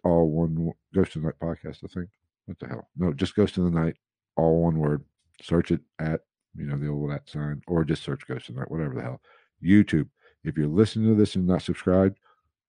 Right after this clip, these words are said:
what the hell are you waiting for? Help us out with that. Give us a thumbs up too. Leave a review on however you take in this podcast. Preferably,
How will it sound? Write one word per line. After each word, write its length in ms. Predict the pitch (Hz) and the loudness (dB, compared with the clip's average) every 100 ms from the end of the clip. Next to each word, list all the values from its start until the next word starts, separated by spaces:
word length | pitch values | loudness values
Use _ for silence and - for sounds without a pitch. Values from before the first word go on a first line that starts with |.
| - | -18
what 460 | 64 64 71 71 - | -12 -6 -4 -4 -8
the 100 | 67 | -8
hell 140 | 71 | -6
are 60 | 71 | -4
you 120 | 69 | -2
waiting 220 | 71 78 | -2 -4
for? 280 | - 87 92 | -2 -2 -2
Help 180 | - 76 | -4 -8
us 120 | - - | -6 -4
out 220 | 73 80 - _ _ _ _ _ | -4 -6 -10 _ _ _ _ _
with 120 | 98 - | -14 -2
that. 260 | 85 113 - _ _ _ _ - | 0 0 -4 _ _ _ _ -2
Give 100 | 87 | -2
us 100 | - | 0
a 180 | 82 80 | -2 -4
thumbs 380 | - 98 85 80 | -2 0 2 2
up 160 | 90 - | 0 2
too. 280 | 92 110 120 _ _ _ _ _ _ _ _ - | 4 4 0 _ _ _ _ _ _ _ _ -8
Leave 180 | 78 80 | -4 -2
a 40 | |
review 720 | 80 69 78 73 90 98 110 123 - - _ _ _ _ _ - | -2 -2 -2 2 4 6 4 0 -14 -20 _ _ _ _ _ -2
on 480 | 87 85 82 80 71 | 2 4 2 -2 -2
however 360 | 85 76 85 92 | -2 0 0 2
you 100 | 92 | 2
take 240 | - 95 | 2 0
in 140 | 104 | 0
this 100 | 101 | -2
podcast. 640 | - 113 107 120 123 - - _ _ _ _ - - 170 _ _ _ _ _ _ _ - | -2 0 0 0 0 -2 -12 _ _ _ _ -14 -12 -14 _ _ _ _ _ _ _ -4
Preferably, 600 | 101 95 90 78 85 | 0 4 4 4 2